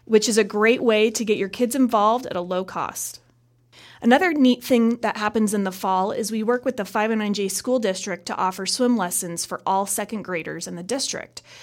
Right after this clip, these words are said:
So it's a really great time for our staff to see all the littles in the pool learning how to swim. And if your student is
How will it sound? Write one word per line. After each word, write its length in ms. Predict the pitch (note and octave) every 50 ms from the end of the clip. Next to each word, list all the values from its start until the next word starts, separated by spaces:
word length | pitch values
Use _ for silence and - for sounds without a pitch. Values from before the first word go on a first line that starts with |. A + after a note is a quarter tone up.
| - - - -
So 240 | - - - A3 G#3
it's 180 | G#3 - -
a 60 | A#3 G3+
really 280 | G3+ B3+ C#4 D4 C#4+
great 300 | A#3+ B3+ B3+ B3 C4 -
time 320 | - A3+ A#3+ A3+ A#3 B3 A#3+
for 140 | - A3+
our 140 | F#3 G3 G#3
staff 400 | - - - G#3 F#3+ G#3 A3+ A3+
to 100 | - A#3
see 160 | - - A3
all 100 | G#3 G#3+
the 80 | G#3+ G#3+
littles 320 | G3 G3+ G#3+ A3 G#3+ G#3
in 100 | G#3+ G3+
the 60 | F#3+ F3+
pool 320 | G3 - A3+ A3+ A3+ A3
learning 280 | G3+ G3 G3+ G#3 G#3+ A3
how 100 | A3+ A3
to 100 | A3+ B3
swim. 560 | - - A3+ G#3 F#3 F3+ F#3+ A#3+ C4+ C4+ - - - - - - - - - _
And 400 | A#3+ A3+ A3 G#3 G#3 G3+ G#3 G3 - - -
if 420 | A#3+ A#3+ C#4 C4+ - - - - - _ _ _ _ _ -
your 380 | A#3+ A3+ A3 G#3+ G#3 G3+ -
student 560 | - - - - - B3+ A#3+ A3 A#3 A#3 A#3 -
is 160 | G#3+ F#3+